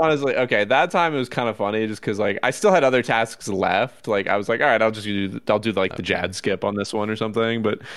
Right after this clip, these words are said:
Speaker 1: goddamn, dude, yeah, it was just, like, ha-, the screenshot that people always post of just, like, "Wave six, you have failed." Like, what is it? Like, don't, I don't even remember. Wasn't even close, I think is the name of the task. But it's like, yeah, "Wave six, you failed. Wasn't even close." <laughs> Like,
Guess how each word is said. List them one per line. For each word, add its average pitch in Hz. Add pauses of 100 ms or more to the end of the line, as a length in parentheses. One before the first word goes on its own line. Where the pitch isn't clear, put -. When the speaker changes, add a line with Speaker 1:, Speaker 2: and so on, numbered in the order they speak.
(160)
Speaker 1:
goddamn, 101
dude, 107
yeah, 104
it 110
was 127
just, -
like, 127
ha-, 127
the 135
screenshot 131
that 107
people 110
always 107
post 101
of 110
just, 110
like, 110 (600)
"Wave 110
six, 110
you 120
have 110
failed." 107
Like, 107 (140)
what 113
is 123
it? 127
Like, 101 (580)
don't, 101 (480)
I 98
don't 92
even 92
remember. 95
Wasn't 117
even 101
close, 92
I -
think 98
is 92
the 107
name 101
of 101
the 104
task. 104
But 117
it's 107
like, 104
yeah, -
"Wave 110
six, -
you 127
failed. 120
Wasn't 120
even 127
close." -
<laughs> -
Like, -